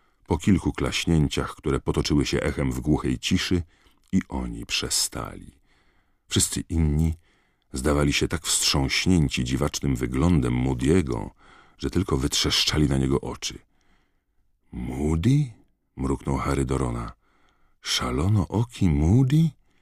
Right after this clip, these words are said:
Ten, do którego wybrał się dzisiaj twój tata, żeby mu pomóc?” „Chyba on”, odpowiedział cicho Ron.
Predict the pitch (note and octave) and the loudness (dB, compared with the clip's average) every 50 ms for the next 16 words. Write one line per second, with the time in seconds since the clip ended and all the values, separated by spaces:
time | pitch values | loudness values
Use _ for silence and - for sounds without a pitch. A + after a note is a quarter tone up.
0 | _ _ _ _ _ _ _ _ _ _ - F#2 G2+ A#2+ C#3+ C#3+ C3 G#2+ G2 - | _ _ _ _ _ _ _ _ _ _ 6 6 8 8 8 6 6 6 4 4
1 | - - E2+ F#2+ A#2 A2+ A2 F2+ C#2+ D2 G2 A2 A#2+ B2 A2 F2+ - E2 D#2+ F#2+ | 4 4 6 6 6 6 6 4 6 6 6 6 6 6 4 4 4 2 2 2
2 | G2+ - A#2 G#2 - - - F2+ D2+ - - F#2 F#2+ - A#2+ A2 G#2 G2+ F#2 F#2 | 2 4 2 2 4 4 2 2 2 4 0 0 4 4 4 4 4 6 6 6
3 | E2+ E2 D#2 - _ _ - D#2 C#2 B1+ C2 D#2 A2 D#3+ G#3+ - - - - - | 6 6 4 2 _ _ 2 2 2 4 2 4 4 4 4 2 -2 -14 -16 -16
4 | _ _ _ _ _ _ _ _ _ _ _ _ _ _ _ - - B1 - - | _ _ _ _ _ _ _ _ _ _ _ _ _ _ _ -12 -10 -10 -10 -8
5 | - B1+ B1+ - - - F#2 G2+ A#2 C3 B2 F#2 C#2+ D2 D2+ - _ _ _ _ | -8 -8 -8 -8 -6 -2 0 0 2 2 0 -2 -4 -6 -16 -20 _ _ _ _
6 | _ _ _ _ - - C2 - _ - C2 B1+ B1 A#1+ A#1+ B1 B1 - - - | _ _ _ _ -14 -12 -12 -10 _ -6 -4 -4 -2 -2 -2 -4 -4 -4 -6 -6
7 | - - B1 A#1 - - - - - | -6 -6 -6 -6 -6 -8 -10 -12 -14